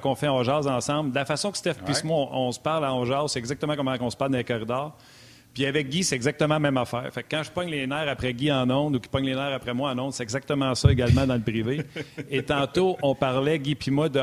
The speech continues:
Speaker 1: Hoffman. Puis tu parlais du tweet que t'as voulu écrire sur Hoffman. J'ai dit à Guy tantôt, j'ai dit, « Moi, j'ai voulu écrire, ça va, Mike ? » Puis je suis convaincu que tout le monde aurait compris qu'est-ce que je voulais dire. J'aurais pas dit son nom de famille.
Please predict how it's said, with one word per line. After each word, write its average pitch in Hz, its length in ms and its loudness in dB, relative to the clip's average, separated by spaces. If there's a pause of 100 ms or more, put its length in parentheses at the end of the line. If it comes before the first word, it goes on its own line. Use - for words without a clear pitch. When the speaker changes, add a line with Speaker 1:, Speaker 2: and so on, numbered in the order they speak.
Speaker 1:
Hoffman. 143 600 -2 (560)
Puis - 180 -10
tu - 100 -10
parlais 139 220 0
du 123 120 -6
tweet 170 320 -2
que 139 80 0
t'as 131 160 0
voulu 131 300 0
écrire 147 360 -4
sur 135 180 -4
Hoffman. 156 420 -4 (100)
J'ai 120 180 -4
dit 123 140 -4
à 139 100 0
Guy 147 120 -10
tantôt, 143 360 -4
j'ai 120 100 -4
dit, « 110 140 -6
Moi, 143 140 0
j'ai 135 100 -2
voulu 123 200 -2
écrire, 139 420 -6 (360)
ça 120 240 -4
va, 160 160 2
Mike ? » 202 460 -2 (360)
Puis - 100 -2
je - 20 -2
suis - 80 -6
convaincu 180 480 2
que - 80 -12
tout - 80 0
le 156 80 2
monde 160 200 2
aurait 135 220 0
compris 135 580 0
qu'est-ce 139 240 -2
que 131 140 2
je 101 80 -6
voulais 123 220 0
dire. 127 380 -4
J'aurais 113 240 -2
pas 165 140 0
dit 151 120 -8
son 175 160 0
nom 156 100 0
de - 60 -6
famille. 156 420 0